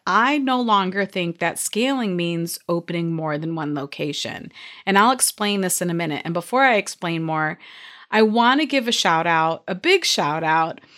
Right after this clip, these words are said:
to everyone who attended my virtual conference, particularly the attendees that asked me several times on day one what was the difference, because they knew I was going to be talking about growing a retail business.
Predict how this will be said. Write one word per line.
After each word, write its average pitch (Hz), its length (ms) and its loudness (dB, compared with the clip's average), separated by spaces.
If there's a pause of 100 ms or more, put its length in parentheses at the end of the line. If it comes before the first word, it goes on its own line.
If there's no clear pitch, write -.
(500)
to 269 280 4
everyone 320 420 4
who 277 140 4
attended 214 480 2
my 190 160 4
virtual 170 480 0
conference, 156 720 -4
particularly 277 960 -2
the 202 220 -4
attendees 202 680 -2
that - 240 -4
asked 269 600 0
me 170 420 0 (400)
several 285 640 2
times 175 520 2
on 165 260 0
day 165 260 0
one 165 560 -2 (260)
what 185 380 2
was 175 240 2
the 185 120 -4
difference, 156 720 -4
because 175 280 -4
they 190 140 0
knew 233 280 2
I 226 100 2
was 190 140 -2
going 170 240 -2
to 165 60 -6
be 165 120 -6
talking 165 400 -4
about 156 320 -4
growing 196 640 0
a 147 80 -2
retail 143 460 -4
business. 120 720 -6